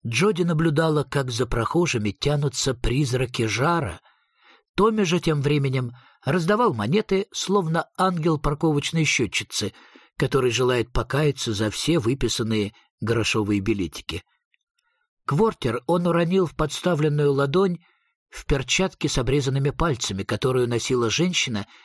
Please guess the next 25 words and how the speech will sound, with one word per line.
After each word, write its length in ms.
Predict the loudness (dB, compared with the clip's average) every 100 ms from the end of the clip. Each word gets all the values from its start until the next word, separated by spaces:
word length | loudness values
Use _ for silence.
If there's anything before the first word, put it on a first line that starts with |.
| _ _
делавшая 520 | 0 2 2 0 0
вид, 200 | 0 -2
что 220 | -2 0
она 200 | 0 0
робот, 520 | 2 0 0 -4 -6 -14 _ _ _ _ _
хотя 320 | -4 0 0
больше 300 | 0 0 -2
она 140 | -2
походила 500 | -2 -2 0 2 2
на 140 | 2 0
голема, 580 | 2 2 2 0 -4 -10 _ _ _ _ _
только 280 | -2 -2 -4
что 180 | -2 -2
слепленного 640 | 0 0 0 -2 2 2
из 60 | 0
жижи, 480 | 0 0 0 -6 -12 _ -4
начерпанной 680 | -2 0 -2 -2 -2 -2
в 100 | -4
канаве. 520 | -4 -2 -2 -4 -8 -12 _ _ _ _ _ _ _ _ _ -6
Джоди 340 | 0 0 0
заметила 560 | 0 0 0 2 0 2
вокруг 420 | 0 -2 -4 -2
неё 240 | 0 0
чёрный 580 | 0 0 0 0 0 -2
ореол. 580 | -2 0 2 2 0 -2